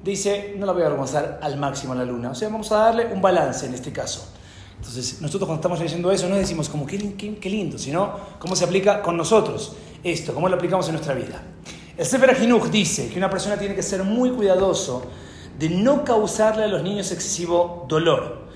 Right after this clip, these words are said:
excepto cuando es necesario, estamos hablando a nivel de llamarles la atención, ¿no? Digamos que tienen que recibir una consecuencia,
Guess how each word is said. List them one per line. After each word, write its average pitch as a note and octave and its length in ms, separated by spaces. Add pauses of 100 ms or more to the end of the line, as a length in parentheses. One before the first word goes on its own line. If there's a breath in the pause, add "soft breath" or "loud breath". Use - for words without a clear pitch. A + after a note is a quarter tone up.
(160 loud breath)
excepto B3+ 360
cuando A3+ 160
es G#3+ 60
necesario, F#3 200
estamos D#3+ 240
hablando D#3+ 260
a C#3+ 60
nivel C3+ 540 (260)
de - 320
llamarles C#3 320
la C3+ 80
atención, C3+ 400
¿no? B2+ 120
Digamos B2+ 280
que B2+ 80
tienen B2+ 200
que C3 100
recibir B2 240
una C#3 100
consecuencia, C#3+ 640